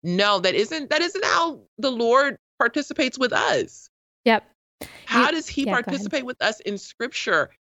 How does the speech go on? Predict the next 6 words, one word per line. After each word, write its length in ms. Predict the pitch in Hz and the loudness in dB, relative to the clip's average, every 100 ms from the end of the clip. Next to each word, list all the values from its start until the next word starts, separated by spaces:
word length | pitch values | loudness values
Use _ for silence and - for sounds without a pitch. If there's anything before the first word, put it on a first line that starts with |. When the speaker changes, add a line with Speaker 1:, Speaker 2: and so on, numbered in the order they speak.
| _ - | _ -4
Speaker 1:
And 280 | 202 180 135 | -2 -4 -4
that's 380 | - 175 214 - | 0 0 0 -4
what 200 | 220 208 | -4 -4
we 120 | 196 214 | -4 -6
put 280 | 233 220 | -4 -6
forward. 580 | - 208 214 165 95 - | -4 0 2 0 -4 -8